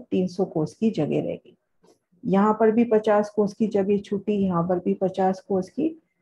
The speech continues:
तो अपने पास जगह है तीन सौ कोस की लंबी चौड़ी जगह, जिन पर चार हवेलियों की चार हारें आनी है।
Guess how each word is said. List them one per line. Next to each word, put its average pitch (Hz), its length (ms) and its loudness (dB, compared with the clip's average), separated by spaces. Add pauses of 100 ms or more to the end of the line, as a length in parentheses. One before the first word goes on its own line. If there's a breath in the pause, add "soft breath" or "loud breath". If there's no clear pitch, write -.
(160)
तो 277 80 4
अपने 240 280 4
पास 247 260 4
जगह 202 460 2
है 247 80 4
तीन 240 360 2
सौ 254 260 2
कोस 196 360 0
की 226 120 0
लंबी 180 360 2
चौड़ी 196 340 0
जगह, 202 340 0
जिन 190 280 0
पर 247 140 0
चार 190 340 2
हवेलियों 175 440 -2
की 294 180 0
चार 180 360 0
हारें 170 280 -2
आनी - 280 -12
है। - 60 -16